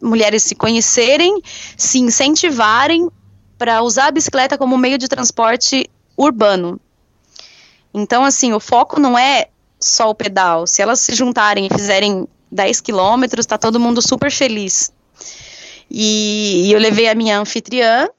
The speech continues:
que é, se intitula Atleta, e ela ficou de deboche o tempo todo, falando das meninas. "Ai, mas é, né, essas meninas assim, universitária, novinha, que,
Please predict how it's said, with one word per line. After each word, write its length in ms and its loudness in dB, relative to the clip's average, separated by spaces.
que 240 -8
é, 360 0
se 200 -8
intitula 560 0
Atleta, 800 0
e 160 -2
ela 260 4
ficou 520 0
de 120 -2
deboche 440 0
o 40 -4
tempo 300 -2
todo, 640 -2
falando 380 0
das 200 0
meninas. 520 2
"Ai, 320 4
mas 200 -6
é, 260 0
né, 280 2
essas 240 0
meninas 300 2
assim, 160 2
universitária, 760 2
novinha, 600 2
que, 460 -6